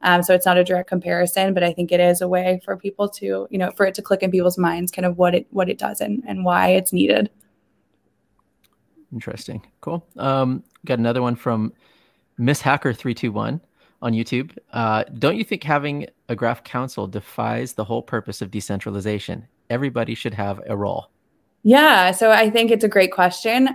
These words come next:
Speaker 1: I think that decentralization takes time. You, you know, you have to build something, you have to iterate.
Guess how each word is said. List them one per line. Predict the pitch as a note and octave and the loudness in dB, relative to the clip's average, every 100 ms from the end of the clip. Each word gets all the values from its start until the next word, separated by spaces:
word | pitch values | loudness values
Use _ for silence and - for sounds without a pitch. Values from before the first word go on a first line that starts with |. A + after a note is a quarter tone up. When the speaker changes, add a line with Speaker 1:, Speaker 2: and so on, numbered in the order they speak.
| - | 2
Speaker 1:
I | F#3+ F#3+ | 4 4
think | G3 G3 | 0 0
that | F#3+ | 2
decentralization | G3+ G3 F#3 G3+ G3+ F#3 F#3 F#3 | 2 0 -2 0 0 0 -2 -4
takes | - F3+ - | -6 -8 -4
time. | F3 E3+ G3 G#3+ | 0 2 2 0
You, | G#3+ F#3 | 2 0
you | F#3 | 0
know, | E3+ | 0
you | F3 | 0
have | E3+ F3 | -2 -2
to | F3 | 2
build | F3+ F3+ | 4 4
something, | F#3 F#3 F3+ | 2 -2 0
you | F#3 | 0
have | F3 | -2
to | - F3+ | 2 4
iterate. | F3 F3 E3+ F3 F#3 | 6 6 4 2 0